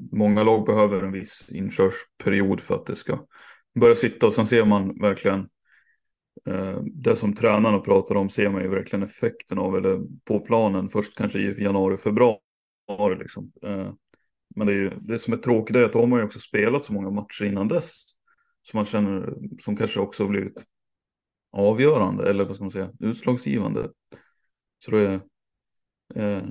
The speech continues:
det måste ju vara, jag vet inte, om man som tränare tycker att det är otacksamt att man får liksom, eh, <laughs> jag tänker, om det finns förväntningar så här från styrelsen eller så här, och så har man som tränare en,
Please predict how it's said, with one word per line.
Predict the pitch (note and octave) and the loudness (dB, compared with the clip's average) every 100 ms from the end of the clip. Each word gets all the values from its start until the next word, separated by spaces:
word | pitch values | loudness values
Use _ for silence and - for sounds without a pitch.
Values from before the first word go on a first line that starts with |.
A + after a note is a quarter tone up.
| - - - - - | -10 -12 -16 -18 -14
det | G#2+ | -6
måste | G#2+ G#2 G#2+ | -4 -4 0
ju | |
vara, | G2+ G#2 G2 G2 _ _ _ _ - | 4 4 2 -4 _ _ _ _ -6
jag | G#2 | 0
vet | C3+ | 2
inte, | A#2 | 4
om | G2 E2 G#2 | 2 0 0
man | A2 G#2+ | 0 -2
som | G#2+ | -6
tränare | G#2 A2+ G#2+ B2+ A#2 | 0 2 2 0 -2
tycker | - A2+ G2 | -2 -2 -2
att | F#2+ | -4
det | |
är | F#2+ | -4
otacksamt | G2 - - A2+ G#2 - | -6 -8 -4 -2 -2 -2
att | F#2+ G2 | -4 -2
man | G2 G2 _ _ _ _ _ _ - | -2 -4 _ _ _ _ _ _ -4
får | G#2+ G2 | 0 2
liksom, | F#2 - F#2+ F#2+ _ - | 0 -4 -8 -10 _ -12
eh, | G#2 G2+ - - - | -8 -6 -6 -4 0
<laughs> | D3+ B2+ _ - - - | 0 -2 _ -20 -18 -4
jag | A2 | 0
tänker, | B2 A#2 A2 | 2 4 4
om | A#2 | 4
det | A2 | 2
finns | A#2 - | -2 0
förväntningar | G#2+ B2 C3+ B2+ - A#2 A2 G#2 | 2 4 2 -4 -6 -2 0 0
så | G#2 | 0
här | G#2 | 0
från | G2+ G2+ G2+ | -2 -6 -6
styrelsen | - A2+ B2+ B2 A#2 A2 | -2 2 2 2 0 -2
eller | G#2 | -2
så | G#2 | 0
här, | G#2 | 0
och | G#2 | -2
så | A2 | -4
har | A2 A2+ | -4 -4
man | G#2+ | -4
som | G2+ | -8
tränare | G2 G#2 A2+ A2+ | -2 0 0 0
en, | G#2 G#2 G2+ | -2 -2 -4